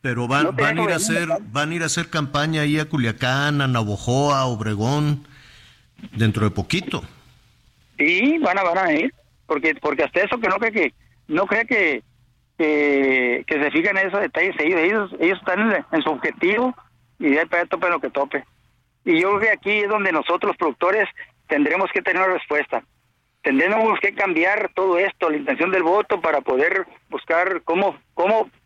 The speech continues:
Speaker 2: nos hacen justicia al campo, porque el campo está a punto de desaparecer, oiga. Sinceramente, lo que yo represento, veinte hectáreas hacia abajo, con cartera vencida, sin crédito, sin qué mantener sus familias, dígame usted, ¿qué podemos hacer?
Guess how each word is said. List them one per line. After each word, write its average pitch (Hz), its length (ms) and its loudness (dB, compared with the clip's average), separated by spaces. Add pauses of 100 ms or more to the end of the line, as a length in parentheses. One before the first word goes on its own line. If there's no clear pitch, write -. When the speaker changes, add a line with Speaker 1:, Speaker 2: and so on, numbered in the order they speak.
(180)
Speaker 2:
nos 165 200 -2
hacen 190 200 2
justicia 175 320 0
al 190 80 -2
campo, 165 280 -2
porque 139 220 -2
el 127 60 -2
campo 220 400 -2 (240)
está 185 280 -4
a - 20 -2
punto 233 640 0
de 170 160 0
desaparecer, 151 680 0
oiga. 139 240 -4 (220)
Sinceramente, 226 840 -2 (360)
lo 156 320 0
que 143 200 0
yo 175 140 2
represento, 190 560 0
veinte 170 220 -2
hectáreas 214 240 -2
hacia 151 60 0
abajo, 202 380 0 (400)
con 160 180 -2
cartera 190 440 0
vencida, 180 480 0
sin 165 160 2
crédito, 165 580 0 (320)
sin 143 160 2
qué 175 80 0
mantener 190 400 0
sus 185 100 0
familias, 175 300 2
dígame 185 400 0
usted, 175 460 0
¿qué 185 140 0
podemos 180 340 2
hacer? 135 300 -2